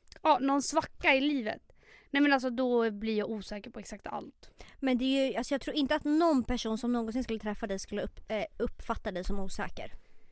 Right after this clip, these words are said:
Speaker 2: Alltså, jag tror att alla uppfattar
Speaker 1: Nej.
Speaker 2: dig som väldigt självsäker.
Speaker 1: Jo, jo, alltså utåt så kanske jag nog är mer självsäker än vad jag faktiskt är.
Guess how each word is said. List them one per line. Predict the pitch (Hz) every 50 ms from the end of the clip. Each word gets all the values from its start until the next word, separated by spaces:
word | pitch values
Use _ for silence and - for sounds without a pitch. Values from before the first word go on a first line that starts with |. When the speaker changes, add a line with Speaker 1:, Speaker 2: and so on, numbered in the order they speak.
| - - - - - _ - - - - -
Speaker 2:
Alltså, | - 233 -
jag | 294 -
tror | 277
att | 254 240
alla | 220 285 262 247 254 254 247
uppfattar | - - 320 320
Speaker 1:
Nej. | 359 392 403 415 415 392
Speaker 2:
dig | 359 349
som | - 240 233 220
väldigt | 247 233 208 202 208 -
självsäker. | - 208 196 196 - 196 170 - - - - -
Speaker 1:
Jo, | 320 285 370 392 403 415 415 392 370 -
jo, | - 285 330 370 381 370 359 359 -
alltså | - 320 - - 330 - 392 415 381
utåt | 339 - - 269 247 -
så | - 254
kanske | - 247 240 226 214 - 240
jag | 226 226 226 226 220 226 - - -
nog | 220 220 240 254 247 220 220 214 214 -
är | - 220 220
mer | 233 240 247 277 269 254 233 226
självsäker | - - 240 220 214 202 196 - 208 202 190 - 220
än | 220 214 214 214 214
vad | 214 214 208
jag | 208 -
faktiskt | 220 214 - - 226 - - -
är. | - 285 269 - - 262 240 262 262